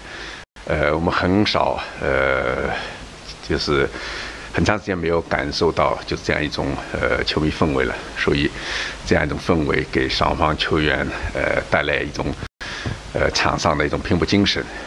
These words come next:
啊，还有一种勇于进取的精神，所以今天，呃，都展现出来了。那么确实是，<clears throat> 我们今天胜的是算运气吧，应该说，呃，大连人队在谢辉指导带领下，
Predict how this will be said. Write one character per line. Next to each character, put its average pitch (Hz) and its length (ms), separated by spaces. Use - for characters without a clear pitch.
啊， - 180
还 - 100
有 73 80
一 - 220
种 76 140
勇 73 180
于 78 60
进 85 240
取 - 100
的 - 80
精 92 220
神， - 180
所 - 120
以 - 20
今 85 180
天， 90 240
呃， 67 380
都 82 160
展 - 200
现 90 160
出 - 200
来 62 100
了。 - 120
那 - 80
么 78 160
确 - 160
实 73 100
是， 71 240
<clears throat> 98 440
我 78 80
们 80 80
今 90 140
天 87 100
胜 87 300
的 73 80
是 - 200
算 76 220
运 95 180
气 - 140
吧， - 140
应 - 140
该 90 100
说， - 260
呃， - 480
大 90 100
连 76 220
人 73 260
队 73 260
在 73 420
谢 - 180
辉 76 220
指 - 100
导 73 140
带 80 140
领 73 160
下， 76 260